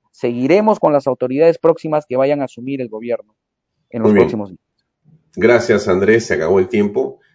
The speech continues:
Speaker 2: y estaremos en contacto en los próximos días para ver cómo evolucionan las marchas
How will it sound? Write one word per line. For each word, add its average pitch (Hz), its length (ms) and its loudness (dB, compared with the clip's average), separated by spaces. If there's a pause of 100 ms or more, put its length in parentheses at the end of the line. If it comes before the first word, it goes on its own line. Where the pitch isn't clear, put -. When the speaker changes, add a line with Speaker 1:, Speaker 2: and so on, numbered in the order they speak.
(160)
Speaker 2:
y 92 100 -2
estaremos 104 460 0
en 95 100 0
contacto 104 720 -2
en 85 160 -2
los 82 100 -8
próximos 92 420 -4
días 98 460 -2
para 85 160 0
ver 92 180 2
cómo 110 400 2
evolucionan 87 560 0
las 82 140 -2
marchas 98 540 -2